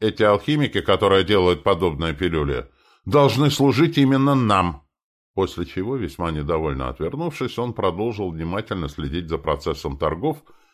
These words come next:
который не прекращался буквально ни на минуту.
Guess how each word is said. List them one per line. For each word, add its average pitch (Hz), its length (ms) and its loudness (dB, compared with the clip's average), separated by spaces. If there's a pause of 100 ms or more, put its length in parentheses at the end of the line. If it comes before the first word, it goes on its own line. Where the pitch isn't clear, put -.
(180)
который 151 400 4
не 139 220 6
прекращался 135 760 0
буквально 107 500 0
ни 104 160 -4
на 101 120 -4
минуту. 101 640 -10